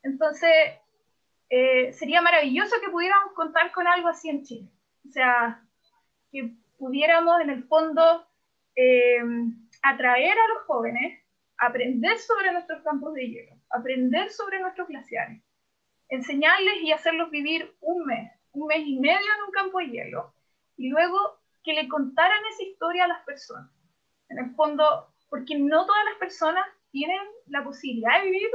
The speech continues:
en el hielo. Nadie sabe cómo funciona un glaciar.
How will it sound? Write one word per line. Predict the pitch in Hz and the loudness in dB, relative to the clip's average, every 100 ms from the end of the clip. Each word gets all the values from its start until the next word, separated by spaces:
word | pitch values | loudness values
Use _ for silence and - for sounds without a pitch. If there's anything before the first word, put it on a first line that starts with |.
| 466 | -6
en | 392 | -6
el | 359 | 2
hielo. | 480 622 - _ _ _ _ _ | 2 2 -4 _ _ _ _ _
Nadie | 277 320 392 415 | 0 2 4 2
sabe | 370 403 480 | 2 2 0
cómo | 320 277 | -4 -8
funciona | 320 339 349 | -10 -6 -6
un | 349 | -6
glaciar. | 381 - - | -8 -6 -10